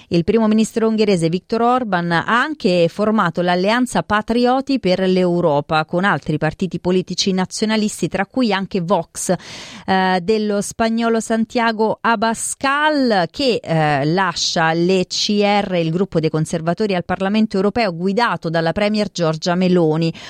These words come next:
Un segnale subito colto dalla Lega di Salvini, che in una nota scrive: "Cresce il fronte del cambiamento in Europa,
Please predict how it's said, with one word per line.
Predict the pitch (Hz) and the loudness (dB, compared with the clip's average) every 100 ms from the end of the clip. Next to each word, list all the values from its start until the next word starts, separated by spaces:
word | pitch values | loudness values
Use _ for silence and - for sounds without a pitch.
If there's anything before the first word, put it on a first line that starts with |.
| - | -8
Un | 220 208 | -2 0
segnale | 233 247 208 165 | 0 0 0 0
subito | 202 185 185 | 0 0 0
colto | 175 196 170 185 | 0 0 2 0
dalla | 175 196 | 0 2
Lega | 196 196 180 | 2 2 2
di | 190 | 0
Salvini, | 185 226 214 196 247 208 | 0 0 0 0 2 2
che | 170 | 0
in | 170 170 | 0 0
una | 175 175 | 0 0
nota | 185 185 - 175 | 0 -2 -2 -6
scrive: | - 220 233 180 147 | -4 -2 0 -2 -2
"Cresce | 202 220 180 - 156 - | 0 0 0 -2 -4 -2
il | 170 | -4
fronte | 156 196 202 170 165 | -4 -2 0 0 -2
del | 151 156 | -2 -2
cambiamento | 180 185 202 220 208 - 196 | -2 -2 0 0 0 -2 -2
in | 233 247 240 | 0 2 4
Europa, | 240 240 240 262 240 165 | 2 2 0 0 -2 -4